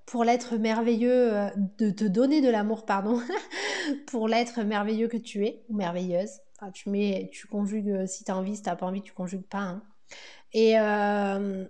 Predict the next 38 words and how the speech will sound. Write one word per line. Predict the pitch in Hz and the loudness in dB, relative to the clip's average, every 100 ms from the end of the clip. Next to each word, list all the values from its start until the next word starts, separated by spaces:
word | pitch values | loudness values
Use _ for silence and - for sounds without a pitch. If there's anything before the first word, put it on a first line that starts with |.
| - | 0
et | 240 | 4
enfin | 240 240 339 370 | 4 4 4 4
aussi, | - 311 381 | 2 2 0
je | - - | 0 -2
te | 254 233 226 220 220 220 | 4 6 6 4 4 2
souhaite | - - 269 294 - - | -2 2 2 2 -2 -6
un | 220 - 247 | -2 0 0
éclairage | 269 277 262 240 247 - | 0 0 2 2 2 -2
incroyable | 254 277 - 269 247 254 262 196 - - - - - | -2 -2 0 2 4 2 2 -2 -6 -18 -18 -18 -10
pour, | - 247 233 | -2 2 4
euh, | 214 214 | 4 4
te | 233 | 2
permettre | 233 - 269 247 247 247 | 0 2 2 2 2 4
de | 226 | 2
visualiser | 214 220 240 240 233 240 | 2 0 4 4 4 2
les | 240 190 | 2 2
étapes | 214 233 240 | -2 -2 0
à, | 214 | 0
à | 202 196 190 190 | 0 0 2 2
accomplir | 196 - 240 240 240 240 240 | -2 -2 -2 -2 0 0 0
pour | 226 | -2
la | 196 | 0
poursuite | - 226 - - 226 | -2 -8 -12 -6 -4
de | 220 | -2
tes | 220 208 | -2 -2
rêves. | 180 190 190 - - - - | -2 -4 -6 -20 -20 -20 -8
Pour | 254 | 0
moi, | 240 294 | 4 4
cette | 277 208 | 2 0
pleine | - 226 | 0 2
lune, | 240 285 | 2 2
elle | 214 185 | 2 0
va | 185 | -2
vraiment | 185 233 240 262 | -2 0 0 0
venir | 240 254 233 | 0 0 0
mettre | 233 240 - | 0 -2 -4
en | 226 | 0
lumière, | 226 226 220 220 | 2 2 2 0